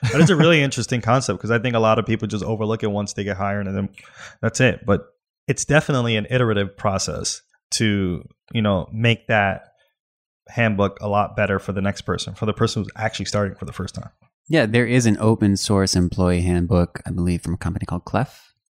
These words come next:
Speaker 1: Hmm.
Speaker 2: Oh, really?
Speaker 3: I don't believe they're still in business, although please forgive me if I'm mistaken about that. People who run
Speaker 2: <laughs>
Speaker 3: Clef.
Speaker 2: So do they manage that, like, on GitHub or
Speaker 3: Yeah, it's on
Speaker 2: something like
Speaker 3: GitHub.
Speaker 2: that?
Speaker 3: If you just Google GitHub employee handbook, it's probably the first result.
Speaker 1: Nice. So you could git clone,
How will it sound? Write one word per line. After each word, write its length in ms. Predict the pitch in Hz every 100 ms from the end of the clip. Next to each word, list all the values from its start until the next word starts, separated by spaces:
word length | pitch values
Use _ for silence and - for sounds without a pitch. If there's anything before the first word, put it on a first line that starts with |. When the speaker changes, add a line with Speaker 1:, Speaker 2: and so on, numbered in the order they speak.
| _ -
Speaker 1:
Hmm. 240 | 160 98 95 _ _ _ _
Speaker 2:
Oh, 120 | 135 120
really? 240 | 107 120
Speaker 3:
I 60 | 107
don't 300 | 98 95 95
believe 260 | 95 92 90
they're 140 | 85
still 260 | - 87 85
in 160 | 85
business, 400 | 82 82 85 -
although 240 | - 82 78
please 300 | - 87 -
forgive 340 | 82 87 85
me 160 | 85 82
if 140 | -
I'm 100 | 82
mistaken 400 | 82 - 78 -
about 320 | - - -
that. 180 | - - - 143
People 160 | 87 -
who 140 | 80
run 220 | 80 76
Speaker 2:
<laughs> 20 |
Speaker 3:
Clef. 440 | - 69 64 - - _
Speaker 2:
So 120 | -
do 220 | 131 131
they 200 | 135 131
manage 280 | 120 113 117
that, 180 | 123 117
like, 180 | - 104
on 200 | 95 87
GitHub 540 | 85 98 135 165 170 -
or 160 | 107 101
Speaker 3:
Yeah, 240 | 107 110
it's 120 | 101
on 100 | 98
Speaker 2:
something 180 | 113 113
like 100 | 113
Speaker 3:
GitHub. 60 | 92
Speaker 2:
that? 60 | 165
Speaker 3:
If 80 |
you 60 | 80
just 180 | - -
Google 400 | 95 90 85 -
GitHub 480 | - 92 90 87 -
employee 460 | 87 - 85 82
handbook, 460 | 82 82 85 82 78
it's 120 | 78
probably 440 | - 82 82 80 80
the 100 | -
first 300 | - 50 -
result. 340 | - - -
Speaker 1:
Nice. 360 | 135 131 139 117
So 80 | 135
you 100 | 120
could 200 | 117 107
git 200 | 135 -
clone, 640 | - 135 135 143 151 147